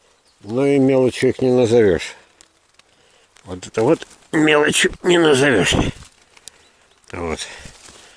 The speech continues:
Другой год бывает и четыреста. Вот. Вот это дерево я хотел ей показать.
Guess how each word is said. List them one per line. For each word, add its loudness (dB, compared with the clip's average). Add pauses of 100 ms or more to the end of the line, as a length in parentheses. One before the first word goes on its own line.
(1000)
Другой -2
год 0
бывает -2
и -6
четыреста. -10 (1400)
Вот. -10 (180)
Вот -8
это 0
дерево 2
я 0
хотел -4
ей -2
показать. -8